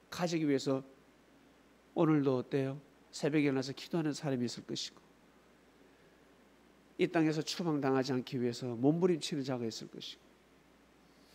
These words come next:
눈물로 호소하는 자가 있을 것이며, 수천만 원, 일억을 들어가면서 억을,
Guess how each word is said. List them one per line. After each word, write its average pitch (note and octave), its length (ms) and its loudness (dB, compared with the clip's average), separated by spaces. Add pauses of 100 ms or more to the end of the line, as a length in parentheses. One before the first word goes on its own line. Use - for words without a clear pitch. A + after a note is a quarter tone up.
(1200)
눈물로 F3+ 400 6
호소하는 D#3 480 0
자가 C3+ 160 0
있을 A#2+ 200 -4
것이며, B2+ 420 -8 (680)
수천만 C#3+ 560 -2
원, B2+ 200 -6 (440)
일억을 F#3+ 380 6
들어가면서 C#3 720 -2
억을, G#3+ 580 4